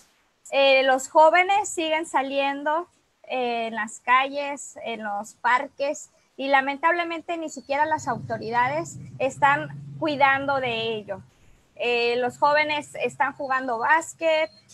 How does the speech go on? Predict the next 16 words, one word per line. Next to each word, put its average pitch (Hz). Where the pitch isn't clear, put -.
con 262
otros 269
jóvenes 294
sin 330
protección 269
alguna, 285
y 285
son 330
lugares 294
públicos 302
los 254
cuales 302
se 277
supone 277
que 269
no 285